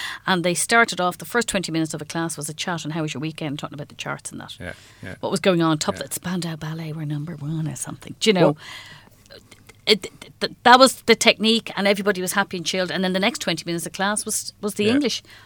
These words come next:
Speaker 2: Yeah.
Speaker 1: Do you know? And off
Speaker 2: Okay,
Speaker 1: we went.
Speaker 2: part of, um, my method,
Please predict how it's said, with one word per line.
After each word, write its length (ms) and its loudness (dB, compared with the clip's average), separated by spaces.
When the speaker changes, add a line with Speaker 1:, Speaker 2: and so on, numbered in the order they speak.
Speaker 2:
Yeah. 100 -12
Speaker 1:
Do 80 4
you 40 8
know? 220 4
And 140 0
off 120 6
Speaker 2:
Okay, 100 4
Speaker 1:
we 60 4
went. 140 6
Speaker 2:
part 180 8
of, 260 2
um, 540 2
my 480 -4
method, 340 -10